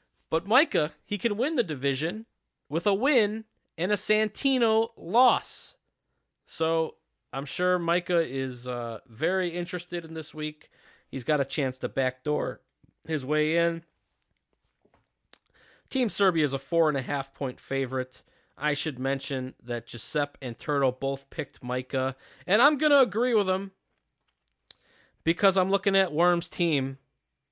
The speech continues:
and I know he played the right quarterback last week, but as it stands right now, I don't think he is playing the right quarterback this week.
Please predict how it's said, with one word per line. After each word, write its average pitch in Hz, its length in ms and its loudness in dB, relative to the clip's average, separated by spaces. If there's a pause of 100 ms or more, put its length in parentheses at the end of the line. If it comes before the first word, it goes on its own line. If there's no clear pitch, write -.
(120)
and 123 140 -2
I 135 60 0
know 147 180 2
he 165 140 -2
played 165 240 2
the 165 80 2
right 156 180 0
quarterback 156 500 0
last 151 300 -2
week, - 320 -10 (500)
but 123 240 0
as 147 300 4
it 170 140 -2
stands 170 420 0
right 175 220 2
now, 190 360 2
I 147 160 2
don't 143 340 0
think 170 200 -2
he 190 200 -4
is 214 320 2
playing 180 360 -2
the 175 80 -2
right 170 180 -2
quarterback 185 540 -2
this 208 240 -6
week. 160 360 -8